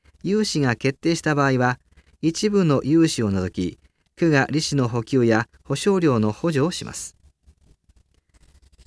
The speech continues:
情報技術アイティー活用促進、資金融資。アイティー化のための情報関連機器などの運転、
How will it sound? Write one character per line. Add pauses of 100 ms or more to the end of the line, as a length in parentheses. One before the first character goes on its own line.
(300)
情
報
技
術
ア
イ
テ
ィ
ー
活
用
促
進、 (420)
資
金
融
資。 (720)
ア
イ
テ
ィ
ー
化
の
た
め
の
情
報
関
連
機
器
な
ど
の
運
転、